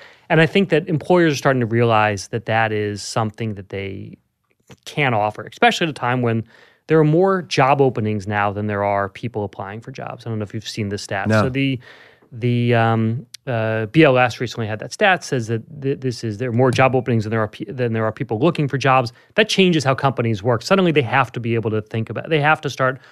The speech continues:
Speaker 1: offering more flexibility. They have to think about ways to, they either have to do two things. They have to pay people a lot more, which they've been unwilling to do so far, um, or they have to find, they have to give people things that will make them wanna come that aren't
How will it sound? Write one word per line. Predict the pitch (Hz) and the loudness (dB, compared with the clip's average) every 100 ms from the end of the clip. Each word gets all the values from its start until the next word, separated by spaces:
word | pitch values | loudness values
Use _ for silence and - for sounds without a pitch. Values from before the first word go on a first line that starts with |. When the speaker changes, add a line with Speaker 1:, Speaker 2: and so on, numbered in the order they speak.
| - - | -16 0
Speaker 1:
offering | 143 127 135 120 | 2 4 2 0
more | 117 | 0
flexibility. | - 120 - 113 113 113 | -2 -6 -6 -6 -4 -2
They | |
have | 131 | -4
to | 131 | -6
think | 117 131 | -6 -4
about | 117 117 107 | -2 -2 -2
ways | 113 110 117 | -2 -2 -4
to, | - - 117 113 107 _ _ _ _ _ | -8 -6 -4 -4 -8 _ _ _ _ _
they | 165 | 2
either | 175 | 4
have | 170 127 | 2 0
to | |
do | 127 | -4
two | 117 139 | -2 -4
things. | 95 - | -6 -2
They | 175 | -2
have | |
to | - | -2
pay | - 127 | -4 -4
people | 117 147 160 | -2 -2 0
a | |
lot | 151 151 | 0 0
more, | 165 165 143 | -2 -4 -4
which | 131 | -6
they've | - 117 - - - | -2 -4 -4 -18 -4
been | 117 120 | -2 0
unwilling | 131 113 113 117 | 0 0 0 0
to | 110 | -2
do | 101 113 | -4 -6
so | - 123 | -4 -4
far, | 139 147 135 - - _ _ | -2 -2 -4 -12 -20 _ _
um, | 147 135 131 127 117 - | 2 4 4 0 -4 -8
or | - 170 175 | 2 4 6
they | |
have | 165 - | 4 2
to | 151 | 0
find, | - 139 143 143 143 - 156 _ _ - | 2 4 4 0 -2 -6 -14 _ _ 0
they | 147 | 0
have | 127 | 0
to | |
give | 120 147 147 | 0 2 2
people | - 143 139 131 123 117 _ _ | 0 -8 -2 0 0 -2 _ _
things | 139 123 | -2 0
that | 123 | 2
will | 113 | 2
make | 123 120 | 2 0
them | 117 | 0
wanna | 117 107 | 0 -2
come | 110 104 | -2 -2
that | 104 | 0
aren't | 107 113 | -2 -4